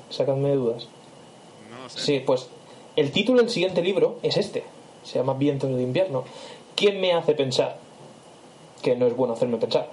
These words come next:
Speaker 1: y más cuando tengo tiempo libre. Que seguramente no empieza, digamos, eh, la chicha del libro hasta esta siguiente temporada. Y como es tan hijo de puta que nos lo va a atrasar un año más, en vez de leer, sacarlo en este año, que tenía que sacarlo en el anterior,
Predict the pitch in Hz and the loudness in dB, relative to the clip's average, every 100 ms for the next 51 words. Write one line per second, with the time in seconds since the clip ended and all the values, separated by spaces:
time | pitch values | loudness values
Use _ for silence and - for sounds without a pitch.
0 | - 123 123 - 113 117 113 113 123 147 | -10 -4 -2 0 0 2 2 2 2 2
1 | 117 - - - - - - - 160 156 | 0 -4 -16 -16 -18 -20 -12 -2 2 4
2 | 165 214 220 220 160 196 - - - 156 | 4 4 2 2 2 0 -4 -16 -4 0
3 | 156 156 170 202 196 160 175 190 - 113 | 2 6 6 4 0 0 0 2 0 -2
4 | - 135 143 143 117 113 - - 160 135 | -2 0 2 2 0 -2 -8 -2 2 4
5 | 120 113 123 120 - 175 - 113 - - | 2 2 0 0 0 0 0 -2 -4 -6
6 | 135 131 127 165 170 214 - 151 - 131 | 0 2 2 4 2 2 -2 -4 0 -2
7 | - 156 147 143 156 131 123 120 117 - | 0 0 2 4 2 2 0 -2 -6 -12
8 | - - - 151 143 135 135 139 190 180 | -20 -20 -8 0 2 2 0 2 2 4
9 | 165 143 139 180 - - 113 104 107 113 | 4 2 2 0 -2 -4 -2 0 0 2
10 | - 143 131 131 131 135 131 131 127 131 | 2 2 0 0 0 0 -2 -2 0 2
11 | 131 131 131 127 127 131 127 135 139 147 | 2 4 4 2 2 0 0 2 4 4
12 | 139 139 135 131 131 131 143 147 156 156 | 2 0 2 4 4 2 -2 0 2 4
13 | 151 113 110 123 117 127 120 123 123 123 | 4 2 -2 0 2 2 2 2 2 2
14 | 120 120 123 | 0 2 0